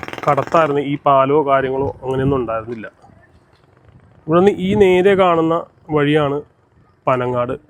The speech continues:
പോകുന്ന വഴിയാണിത്. നേരെ കാണുന്നത് പനങ്ങാട് പോകുന്ന വഴിയാണ്. ഇവിടെ ഈ സമയങ്ങളിൽ അല്ലെങ്കിൽ വൈകുന്നേരമൊക്കെ ആയിക്കഴിഞ്ഞാൽ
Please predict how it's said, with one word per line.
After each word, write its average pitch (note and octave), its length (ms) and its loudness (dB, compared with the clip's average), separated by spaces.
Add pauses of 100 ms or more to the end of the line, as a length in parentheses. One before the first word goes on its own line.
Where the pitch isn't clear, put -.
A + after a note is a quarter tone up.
(340)
പോകുന്ന C3 300 -2
വഴിയാണിത്. A#2 400 -4 (1400)
നേരെ C3+ 240 -2
കാണുന്നത് C3 360 -4
പനങ്ങാട് A#2+ 360 -4
പോകുന്ന A#2 240 -4
വഴിയാണ്. - 300 -14 (1400)
ഇവിടെ D#3+ 240 4
ഈ - 20 6 (120)
സമയങ്ങളിൽ F3+ 500 6
അല്ലെങ്കിൽ F3+ 340 2
വൈകുന്നേരമൊക്കെ E3 580 4
ആയിക്കഴിഞ്ഞാൽ D#3+ 380 2